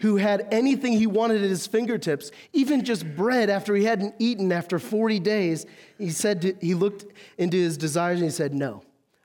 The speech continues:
I'm not gonna, I'm not gonna slake that desire. I'm going to be reliant on my Father." It's vital that we begin practicing self-restraint. And I wanna encourage you at the beginning of this year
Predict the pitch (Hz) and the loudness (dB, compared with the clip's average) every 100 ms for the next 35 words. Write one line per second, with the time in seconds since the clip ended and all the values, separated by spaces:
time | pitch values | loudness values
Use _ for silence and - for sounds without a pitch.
0 | - 170 175 180 175 180 160 - - 156 | -4 0 0 0 0 0 0 -4 -8 -2
1 | 185 185 165 175 160 156 - - 175 170 | 0 0 0 0 0 -4 -10 -4 -2 -2
2 | 160 160 151 147 151 135 147 143 147 156 | -2 -2 -2 -2 -4 -2 -2 -2 -2 -2
3 | 151 165 160 160 151 156 143 143 151 165 | 0 -2 -2 -4 -6 -2 -2 0 0 0
4 | 143 135 - - - _ - 147 143 147 | 0 -4 -8 -20 -20 _ -4 -2 0 -2
5 | 143 139 131 123 113 - 131 113 110 - | -2 -2 -4 -6 -10 -6 -6 -6 -10 -20
6 | _ _ _ _ _ _ _ _ _ _ | _ _ _ _ _ _ _ _ _ _
7 | _ _ _ _ _ - 165 - - - | _ _ _ _ _ -6 -4 -6 -12 -14
8 | 143 175 208 208 175 135 123 - - 180 | -4 0 2 2 2 2 -2 -4 -2 0
9 | 175 220 202 165 180 160 190 180 185 - | 2 2 2 0 0 0 -2 -2 -6 -4
10 | 165 147 - 185 - 170 - 196 190 156 | -4 -2 -2 -2 -2 -6 -4 -2 -2 0
11 | 170 185 220 233 226 226 254 269 196 170 | -2 0 2 2 0 0 0 0 0 0
12 | 165 165 175 170 143 170 196 196 180 190 | 0 0 -2 -2 0 0 0 0 -2 -4
13 | - 185 175 | -4 -4 -2